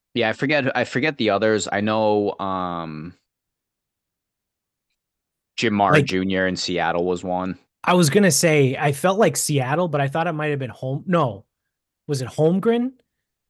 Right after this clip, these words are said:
Speaker 1: I
Speaker 2: When
Speaker 1: forget who came after
Speaker 2: when
Speaker 1: Mike Holmgren.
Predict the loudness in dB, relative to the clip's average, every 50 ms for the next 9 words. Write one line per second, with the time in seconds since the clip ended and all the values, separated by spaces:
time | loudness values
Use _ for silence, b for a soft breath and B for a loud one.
0 | _ _ _ _ _ _ _ _ -2 2 2 4 4 4 2 0 -6 -6 -6 -4
1 | -4 -2 -2 -2 -4 -4 -4 -6 -6 -4 -4 -6 -10 -10 -4 -2 0 0 0 0
2 | 2 2 4 4 4 4 4 2 2